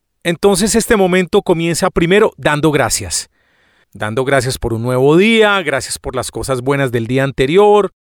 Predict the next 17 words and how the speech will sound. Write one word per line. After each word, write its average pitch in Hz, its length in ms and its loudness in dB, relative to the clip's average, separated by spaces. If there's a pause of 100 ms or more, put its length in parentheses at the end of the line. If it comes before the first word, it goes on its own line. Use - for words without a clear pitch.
gracias 110 380 -12
porque - 260 -14
pasé - 240 -8
una 110 140 -4
buena 127 280 -2
noche, 190 680 0 (320)
gracias 113 420 -6
porque 123 280 -8
hay 120 80 -4
trabajo, 180 920 2
gracias 123 420 -8
por 131 200 -6
este 143 240 -6
momento 135 420 -2
de 139 60 4
reflexión, 139 760 -2 (240)
gracias. 151 560 -4